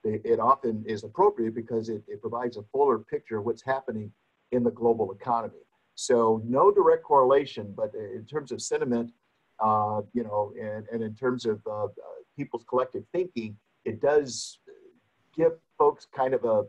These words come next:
perspective or maybe even read into it an expectation of how things are going or not going so well. And it just becomes part of the consciousness, if you will, relative to consumers', uh, uh,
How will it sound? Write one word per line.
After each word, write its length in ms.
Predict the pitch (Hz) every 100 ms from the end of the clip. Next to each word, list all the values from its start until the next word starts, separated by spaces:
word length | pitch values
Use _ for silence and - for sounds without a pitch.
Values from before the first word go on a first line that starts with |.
| -
perspective 680 | 117 113 151 151 - 110 107
or 300 | 113 107 101
maybe 200 | 123 120
even 220 | 120 110
read 340 | 107 113 123 120
into 340 | 113 110 117
it 80 | 104
an 100 | 117
expectation 680 | 123 - - - 131 - 104
of 60 | 123
how 160 | 123
things 340 | 123 120 117 107
are 140 | 104 -
going 260 | 123 123 107
or 80 | 104
not 240 | 127 139
going 220 | 117 110
so 160 | 104 104
well. 300 | 101 98 98 _ _ _ -
And 80 |
it 100 | 123
just 260 | 113 135 - -
becomes 440 | 117 139 127 120 _
part 200 | - 139
of 200 | 127 120
the 100 | 113 110 -
consciousness, 640 | 139 135 107 - 95 -
if 80 | 110
you 100 | 110
will, 320 | 110 107 107 - _ _
relative 580 | 120 120 110 113 110 104
to 180 | - 101
consumers', 800 | - 104 117 107 104 101 92 110
uh, 300 | 101 101 95
uh, 560 | - _ _ _ 95